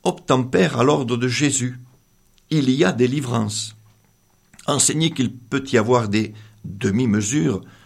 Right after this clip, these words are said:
en laissant sous-entendre que certains démons non identifiés resteraient, alors que d'autres seraient sortis, est tromperie et altération de l'Écriture. Quand la lumière entre dans une pièce, les ténèbres disparaissent.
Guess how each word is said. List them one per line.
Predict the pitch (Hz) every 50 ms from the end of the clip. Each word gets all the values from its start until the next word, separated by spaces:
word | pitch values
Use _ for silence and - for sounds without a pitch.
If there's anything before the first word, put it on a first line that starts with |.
| _ _ _ _ _ -
en | - 113
laissant | 120 139 139 123 - 143 139 -
sous-entendre | - 131 123 120 113 110 110 107 147 143 147 139 117 98 95 - - - - - - _ _ -
que | 123 120
certains | - - 135 123 131 - 135 135
démons | 120 123 131 127 127 123 113 107
non | 110 113 139 156 147 135 - -
identifiés | 123 110 117 117 117 110 113 120 113 - - - 170 147
resteraient, | 113 127 123 127 - - - 135 120 127 151 156 151 - - _ _ _ _ - _ _ _ _
alors | - 127 135 135 135
que | - 147
d'autres | 139 139 139 135 135 -
seraient | - - - 120 104 117 117
sortis, | - - 131 117 - - - 165 175 185 180 - - _ _ _ _ _ _ _ -
est | 120 117 117 117
tromperie | 139 165 170 147 - - 127 127 120 147 160 - - - -
et | 117 110
altération | 113 120 117 104 110 147 135 113 117 117 - - - 160 160
de | 131 120 117
l'Écriture. | 113 110 110 - 135 131 131 131 117 101 - - - - _ _ _ _ _ _ _ _ _ _ _ _ _ _ _ _
Quand | - 110 107
la | 113 117
lumière | 123 123 123 131 127 120 101 104
entre | 117 117 101 - 98
dans | 98 110 110
une | 107 120 117 104 98
pièce, | 101 - 139 147 143 - 117
les | 120 113 -
ténèbres | 113 113 127 143 135 113 107
disparaissent. | 107 135 147 - - - 131 123 107 104 101 98 - - - - -